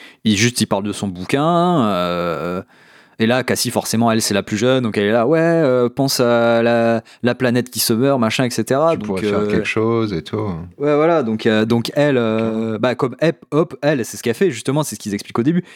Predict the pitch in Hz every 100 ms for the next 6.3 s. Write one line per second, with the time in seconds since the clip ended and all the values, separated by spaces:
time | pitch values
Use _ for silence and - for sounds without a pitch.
0 | - - 120 135 123 110 110 117 113 117
1 | 110 117 - 127 131 - - 110 120 104
2 | 110 - 135 127 120 113 101 98 98 98
3 | 95 101 104 - 101 104 - 135 131 131
4 | 110 104 101 98 101 98 98 107 107 107
5 | 107 101 98 98 98 101 101 110 190 190
6 | - 120